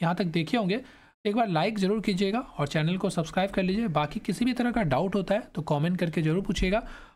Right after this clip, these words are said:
और चैनल को सब्सक्राइब करके जुड़ जाइए, ठीक है? ऐसे ही आपको अपडेट पाने के लिए।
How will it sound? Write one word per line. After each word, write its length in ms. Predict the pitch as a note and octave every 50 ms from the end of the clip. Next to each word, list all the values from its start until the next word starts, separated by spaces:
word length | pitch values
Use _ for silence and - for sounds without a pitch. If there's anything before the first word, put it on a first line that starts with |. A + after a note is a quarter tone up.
| _ _ -
और 80 | E3
चैनल 300 | D#3+ - F#3 F#3 G#3+ A3+
को 180 | A#3 - A3 G#3+
सब्सक्राइब 400 | - G3+ F#3 - - F#3+ F#3+ F#3+
करके 300 | - F3+ F3 E3 F#3+ E3+
जुड़ 200 | C#3 D3 E3 F3
जाइए, 340 | F3 F3+ F3 F3 G3 F3+ - -
ठीक 140 | F#3+ F#3 A#3+
है? 60 | F#3
ऐसे 260 | - C#3+ D3 C#3+ F3
ही 160 | F3 G3 A3 - - - -
आपको 260 | F3 D#3 D3+ D#3 G#3+
अपडेट 400 | A3+ - E3 D3+ C3+ D#3 F3 -
पाने 240 | - E3 D3 C#3+ C#3+
के 100 | C3+ -
लिए। 120 | C3+ C3+